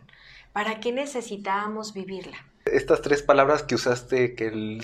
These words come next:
Speaker 2: se
Speaker 1: Fía.
Speaker 2: fía,
Speaker 1: Ajá.
Speaker 2: me, me llaman mucho, muchísimo la atención porque me encanta cómo está clasificado, por así decirlo, lo fundamental, lo
Speaker 1: Importante.
Speaker 2: importante y el
Speaker 1: Lo
Speaker 2: accesorio.
Speaker 1: accesorio. Ajá.
Speaker 2: Porque hay personas que de pronto llegan a estar con una persona y
Speaker 1: Ujú.
Speaker 2: dicen,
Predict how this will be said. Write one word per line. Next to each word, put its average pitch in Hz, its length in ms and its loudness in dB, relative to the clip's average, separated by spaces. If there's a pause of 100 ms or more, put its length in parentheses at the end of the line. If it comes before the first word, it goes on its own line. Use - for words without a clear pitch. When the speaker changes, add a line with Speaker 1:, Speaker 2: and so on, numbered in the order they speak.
Speaker 2:
se 117 160 0
Speaker 1:
Fía. 113 220 4
Speaker 2:
fía, 147 400 6
Speaker 1:
Ajá. 190 380 -4 (400)
Speaker 2:
me, 151 380 8
me 143 280 6
llaman 180 400 4
mucho, 185 540 6
muchísimo 151 640 6
la 147 100 10
atención 131 560 2
porque 175 480 4 (400)
me 151 160 6
encanta 185 380 6
cómo 208 240 6
está 208 240 6
clasificado, 151 640 6
por 127 140 4
así 117 160 4
decirlo, 135 440 4
lo 117 540 6
fundamental, 120 800 6 (280)
lo 123 360 8
Speaker 1:
Importante. 151 100 2
Speaker 2:
importante 147 560 6
y 113 400 4
el 107 160 2
Speaker 1:
Lo 104 80 2
Speaker 2:
accesorio. 170 540 6
Speaker 1:
accesorio. - 240 -8
Ajá. 165 320 -4
Speaker 2:
Porque 170 400 8
hay 170 80 12
personas 202 580 4
que 139 220 0
de 139 100 4
pronto 156 360 2
llegan 147 420 4
a - 20 0
estar 127 240 0
con 139 140 0
una 143 260 0
persona 147 500 0
y 135 140 2
Speaker 1:
Ujú. 135 80 2
Speaker 2:
dicen, 147 440 2